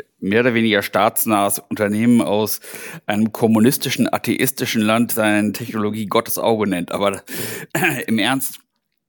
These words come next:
ja, es ist natürlich, äh, reiht sich ein in Nachrichten, die wir aus China bekommen, dass die eben massiv in der Technologie aufholen. Das sehen wir sowohl bei der Automobilindustrie als auch, was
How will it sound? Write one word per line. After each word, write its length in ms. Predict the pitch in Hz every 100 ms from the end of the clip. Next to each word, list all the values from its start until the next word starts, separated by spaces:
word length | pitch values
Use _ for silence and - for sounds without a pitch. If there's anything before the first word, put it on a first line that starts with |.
| _ _ _ -
ja, 100 | 76
es 80 |
ist 140 | 110 131
natürlich, 500 | 127 123 110 - -
äh, 380 | 104 - 117 73
reiht 280 | - 107 123
sich 220 | 123 -
ein 180 | 104 120
in 140 | 104
Nachrichten, 480 | 104 117 127 - 117
die 140 | 110 107
wir 120 | 107
aus 300 | 98 - - - - - -
China 340 | - - 120 127
bekommen, 420 | 98 - 110 123
dass 180 | 110 -
die 140 | -
eben 160 | 98 110
massiv 400 | 87 - 110 -
in 80 | 98
der 80 |
Technologie 540 | 95 101 104 101 95 87
aufholen. 640 | 92 - - 87 67 - - _ _ _ _ _
Das 120 | -
sehen 160 | - 104
wir 80 | 104
sowohl 260 | 107 110
bei 140 | 101 110
der 100 | 80
Automobilindustrie 800 | - 90 107 127 104 117 131 95
als 200 | 98 123
auch, 140 | 117
was 200 | 98